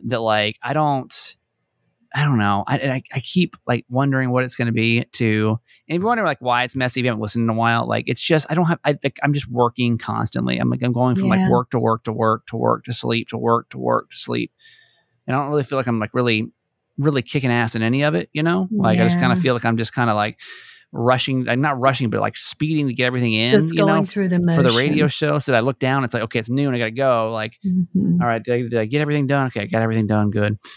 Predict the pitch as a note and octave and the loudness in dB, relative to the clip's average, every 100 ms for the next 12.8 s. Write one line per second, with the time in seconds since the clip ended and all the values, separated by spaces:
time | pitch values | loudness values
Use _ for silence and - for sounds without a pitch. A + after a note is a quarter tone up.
0 | - - A#2 G#2+ C3 B2+ C3+ B2 A#2+ B2 | -20 -8 -4 -2 0 0 0 0 -2 -4
1 | C3 A#2 A2+ - A2+ A2+ A2+ G#2+ A2+ A#2+ | -6 -2 0 0 -2 0 0 -2 -4 0
2 | A2+ A2+ A#2 _ _ _ _ C3 B2+ B2+ | 2 2 0 _ _ _ _ -4 -2 0
3 | B2+ C3 B2+ - C3 B2+ B2 C3 B2 A#2+ | 0 0 -4 -2 0 0 0 -2 -2 0
4 | B2 B2 B2 B2 A#2 G#2+ - - _ A#2 | 0 0 -2 -2 -2 -4 -10 -20 _ -2
5 | A2 A2 A2 G#2+ A#2 A#2 - F3 D3+ C#3+ | 0 2 2 0 -2 -6 -2 0 2 0
6 | C3+ C3+ B2 - C3+ B2+ B2+ B2 C3 B2 | 0 -2 -2 -2 -2 0 -2 0 0 2
7 | B2+ C3 B2+ A#2+ A#2+ A#2+ B2+ B2 A#2+ B2 | 0 -2 0 0 0 -2 0 0 2 2
8 | A#2+ A#2+ A#2+ A#2+ A#2 _ _ - D3 C#3+ | 2 2 2 0 -2 _ _ -2 0 0
9 | C#3 C#3+ C3+ C3 C#3+ C3+ C3+ C#3 - C#3 | 0 0 0 -2 -2 -2 -2 -2 0 0
10 | C3 - _ - C3+ C3+ - - - C#3 | -2 -4 _ -2 0 -2 -6 -10 -8 -2
11 | C3+ C3 B2+ C3+ C3 B2+ - B2+ C3 C3 | 0 0 -2 -2 0 0 0 0 0 0
12 | B2+ C3+ B2 C3 A#2+ C3 C3+ B2+ | 0 -2 0 0 0 -2 0 0